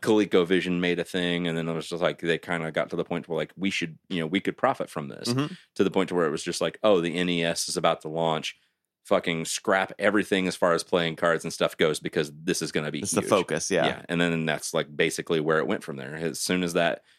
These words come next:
Speaker 1: hit the ground running, they, they abandoned everything. They still make, um, Nintendo Rewards playing cards
Speaker 2: Huh.
Speaker 1: that, that you can get that are actually manufactured from Nintendo still.
Speaker 2: Yeah.
Speaker 1: Um, that are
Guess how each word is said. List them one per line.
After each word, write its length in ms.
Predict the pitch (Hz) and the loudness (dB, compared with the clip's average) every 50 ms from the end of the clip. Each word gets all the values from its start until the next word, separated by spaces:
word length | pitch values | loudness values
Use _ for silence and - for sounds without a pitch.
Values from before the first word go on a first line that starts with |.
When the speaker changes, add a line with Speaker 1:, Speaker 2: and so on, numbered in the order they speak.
| _ _ _ | _ _ _
Speaker 1:
hit 200 | - 120 113 - | 2 2 2 2
the 80 | 104 | 2
ground 360 | 90 90 92 90 92 90 87 87 | 2 2 2 2 2 2 2 2
running, 300 | 92 101 98 90 87 85 | 2 2 2 2 2 0
they, 160 | 82 80 82 | 0 0 -2
they 480 | 80 - - 78 80 82 80 78 73 - - | -4 -6 -8 -6 -2 -2 0 -2 -2 -4 -2
abandoned 540 | 82 85 78 82 82 87 87 82 78 73 76 | -2 -2 0 0 0 0 0 -2 -2 -2 0
everything. 420 | 82 82 78 71 - 76 73 78 | 0 0 -2 -4 -6 -6 -6 -2
They 100 | 82 95 | -2 -2
still 240 | - - - 196 190 | 2 4 4 4 4
make, 420 | 131 98 104 143 143 - - - _ _ _ _ _ _ _ _ | 4 2 2 2 2 0 -4 -10 _ _ _ _ _ _ _ _
um, 540 | - 87 87 85 82 80 78 76 73 69 69 _ _ _ _ _ _ _ _ _ _ _ _ _ _ _ | 0 2 2 2 2 0 -2 -4 -8 -10 -14 _ _ _ _ _ _ _ _ _ _ _ _ _ _ _
Nintendo 480 | 98 98 98 98 90 - 104 98 95 85 | 0 2 2 2 2 2 2 2 2 2
Rewards 440 | 82 82 85 87 92 95 92 82 - | 2 2 2 2 2 2 2 0 -4
playing 340 | - - 90 80 82 98 107 | -8 -6 -4 -2 -2 -2 -2
cards 440 | - 127 139 147 147 - - - - _ _ _ _ _ - | 0 0 0 0 -2 -4 -8 -12 -12 _ _ _ _ _ -2
Speaker 2:
Huh. 160 | - 302 - - _ | 0 0 0 0 _
Speaker 1:
that, 160 | - 101 - | 0 0 2
that 140 | 90 92 87 | 2 0 0
you 100 | 90 90 | 0 -2
can 160 | - - 85 80 | -2 -2 -2 2
get 280 | 87 113 110 98 - - | 4 4 4 4 2 2
that 140 | 95 92 87 | 0 2 2
are 160 | 87 87 82 | 2 2 2
actually 320 | - 101 98 - - 95 | 2 0 0 2 2 2
manufactured 600 | 87 85 87 92 92 90 - - 95 - - 87 - | 2 2 2 2 0 0 2 0 0 0 -2 -6 -4
from 240 | - - 90 101 113 | -2 -2 0 0 0
Nintendo 460 | 110 104 107 127 120 107 85 71 71 | 0 -2 -2 -2 -2 -2 -2 -2 -4
still. 360 | - - - - - 82 90 _ _ _ | -4 -4 -4 -4 -4 -6 -10 _ _ _
Speaker 2:
Yeah. 280 | - 117 110 90 62 - - | 2 2 2 2 0 -2 -2
Speaker 1:
Um, 440 | - 85 82 80 78 78 80 80 73 | 0 2 2 2 2 0 0 -2 0
that 180 | 80 87 78 - - | 0 0 0 2 2
are 480 | 87 85 85 82 82 82 80 - - | 2 4 4 4 4 2 0 -2 -4